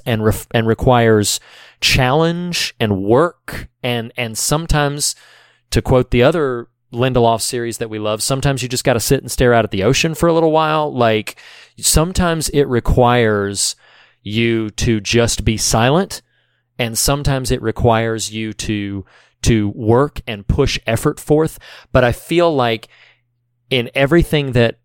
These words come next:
we're experiencing right now, I'm learning a lot about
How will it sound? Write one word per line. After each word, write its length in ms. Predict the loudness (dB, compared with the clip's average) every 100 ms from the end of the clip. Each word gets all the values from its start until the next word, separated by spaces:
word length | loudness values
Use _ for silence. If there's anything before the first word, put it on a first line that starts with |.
| _
we're 280 | 0 4 4
experiencing 800 | 2 0 0 0 0 0 -2 2
right 240 | 2 0
now, 420 | -2 -6 -6 -8 -14 _ _ _ _ _ _ _ _ _ _ _ -2
I'm 280 | 0 0 0
learning 440 | 0 2 2 2
a 60 | 2
lot 600 | 4 4 2 0 -8 -10 _ _ _ _ _ _
about 640 | -2 2 2 2 2 0